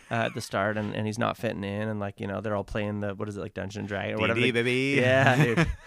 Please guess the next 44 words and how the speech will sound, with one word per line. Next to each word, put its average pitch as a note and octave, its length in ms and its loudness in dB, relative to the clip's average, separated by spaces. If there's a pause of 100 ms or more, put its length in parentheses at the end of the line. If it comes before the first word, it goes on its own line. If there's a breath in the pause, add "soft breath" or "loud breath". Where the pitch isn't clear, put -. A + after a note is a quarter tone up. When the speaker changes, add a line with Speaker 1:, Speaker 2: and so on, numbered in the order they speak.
(280 loud breath)
Speaker 1:
And, C#3 160 0
and D3 160 4
he's, D#3+ 120 6
like, E3 140 8
trying D3 240 6
to E3 60 4
get D#3+ 180 4
down, C#3+ 420 4
and, A#2+ 200 -2
and B2 180 -2
they're B2 80 0
not C#3 200 2
having B2+ 360 4
it. A2 120 -2
And A2 100 -4
I'm B2 140 0
like, G#2 220 -2
"Fuck, C#3+ 260 0
I B2+ 100 0
was A#2+ 320 2
that A#2+ 180 4
kid." C3+ 320 -2
Like, - 180 -8
my, A2 160 -2 (340 loud breath)
my G#2+ 160 4
older A#2 220 2
brother A2+ 200 4
and A2+ 80 2
his A2 80 -2
friends, G#2+ 440 0
like, G#2+ 140 -2
there's A2 180 -2
the A2+ 80 -6
scene A#2+ 260 -2
where A#2+ 100 0
Mike G#2 260 -2
comes A2 220 0
in A2+ 60 0
with, A2+ 100 -2
like, A#2+ 100 -8
the A2 80 -8
football A2+ 480 -2
pads. C3 320 2
Like, A#2+ 140 -2